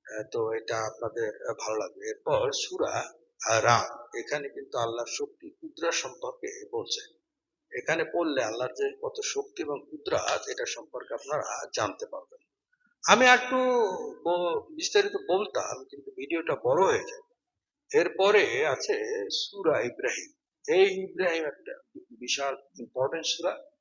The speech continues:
আহ, আজকে বলবো না, অন্য সময় এই ইব্রাহিমের উপরে কিছু বক্তব্য আমি আমজনতার কাছে, আহ, প্রকাশ করব। আহ, এখানে, আহ, আল্লাহ তাআলা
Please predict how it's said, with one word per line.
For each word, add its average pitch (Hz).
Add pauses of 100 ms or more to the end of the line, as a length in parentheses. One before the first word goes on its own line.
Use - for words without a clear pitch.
(500)
আহ, 127
আজকে 131
বলবো 139
না, 107
অন্য 120
সময় 117
এই 123
ইব্রাহিমের 127
উপরে 120
কিছু -
বক্তব্য -
আমি 113 (420)
আমজনতার 113
কাছে, 123 (640)
আহ, 101
প্রকাশ -
করব। - (1400)
আহ, 120
এখানে, 180
আহ, 165
আল্লাহ 107
তাআলা 160